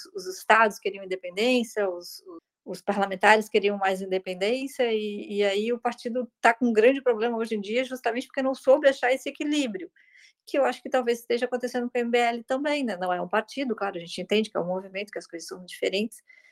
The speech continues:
mas, é, tem semelhanças, né? O que, o que aconteceu com o Novo, que agora tá com um gravíssimo problema interno,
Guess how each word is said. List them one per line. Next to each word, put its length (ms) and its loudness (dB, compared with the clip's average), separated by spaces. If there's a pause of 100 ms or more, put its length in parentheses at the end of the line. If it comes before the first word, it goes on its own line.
(200)
mas, 520 2
é, 240 2
tem 360 -2
semelhanças, 920 2
né? 180 -2
O 60 -4
que, 400 -4
o 60 -14
que 100 -6
aconteceu 420 -6
com 80 -16
o 80 -6
Novo, 300 2
que 80 0
agora 180 -2
tá 180 -12
com 100 -10
um 40 -8
gravíssimo 500 0
problema 460 -2
interno, 500 0